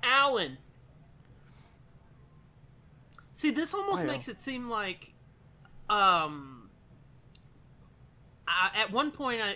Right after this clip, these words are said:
Speaker 1: in some vampire story, it was like, if you kill the original vampire, you kill all of the vampires that he created.
Speaker 2: Yeah.
Speaker 1: That's how it feels. It's like, if you kill the original fucking zombie, all the rest of them get dead, too.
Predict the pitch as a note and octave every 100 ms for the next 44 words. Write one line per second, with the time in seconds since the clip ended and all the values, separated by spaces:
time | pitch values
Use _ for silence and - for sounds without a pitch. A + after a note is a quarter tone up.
0 | - F#3 - A3 F#3 F#3 F3 F3 E3 D3+
1 | - E3 D3+ D#3 D#3 D3+ D3+ C3+ - -
2 | - - F3 G3+ - A#3 A3+ G#3 G#3 D#3+
3 | G3+ F3+ F3 D3+ D#3+ D3+ E3+ D#3+ D3+ D#3+
4 | - F3 E3 D3+ D3+ D#3 D3+ D3+ D3 D3+
5 | D3+ D#3+ D3+ C#3 C#3+ E3 - D3+ C#3 C#3
6 | E3 F3+ - - G#2 G2+ G2 - - -
7 | - - - A#3 C#4 D4+ D4 F3+ - C#4+
8 | C4+ E3+ D#3+ D3 D#3 G3+ - - B3+ B3
9 | A3+ G#3+ C4 G3+ A3+ G#3 A3+ - G3 E3+
10 | F3+ F#3+ G3 A#3 A3 A#3 A#3+ B3+ - G#3+
11 | F#3 G3 G3+ - A3+ A3+ - D4 B3